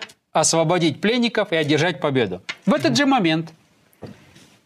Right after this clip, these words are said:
Speaker 1: похоже, содомские и гоморские цари отсиделись,
Speaker 2: Да-да-да.
Speaker 1: вышли с этой ямы, почистились. И идет теперь навстречу ему царь Содомский и говорит, двадцать первый текст,
Speaker 2: От-
Speaker 1: "И сказарь, царь Содомский".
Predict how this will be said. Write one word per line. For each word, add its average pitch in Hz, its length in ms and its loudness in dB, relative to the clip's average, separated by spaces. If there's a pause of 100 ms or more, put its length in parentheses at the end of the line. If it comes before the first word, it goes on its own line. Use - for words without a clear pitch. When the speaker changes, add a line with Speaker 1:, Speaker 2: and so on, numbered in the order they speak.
(300)
Speaker 1:
похоже, 196 360 2
содомские 196 540 2
и - 20 2
гоморские 185 460 0
цари 175 200 2
отсиделись, 156 760 0
Speaker 2:
Да-да-да. 143 720 2
Speaker 1:
вышли 165 560 0
с 165 100 -2
этой 180 220 0
ямы, 170 460 2 (1200)
почистились. 160 840 -2 (380)
И 156 160 4
идет 190 220 2
теперь 175 300 -2
навстречу 196 540 0
ему 170 180 2
царь 180 260 -2
Содомский 147 720 0 (540)
и 190 80 0
говорит, 190 460 0 (1160)
двадцать 165 340 -2
первый 143 280 0
текст, - 240 -4
Speaker 2:
От- 170 100 2
Speaker 1:
"И - 20 2
сказарь, 202 440 0
царь 180 240 0
Содомский". 135 640 -4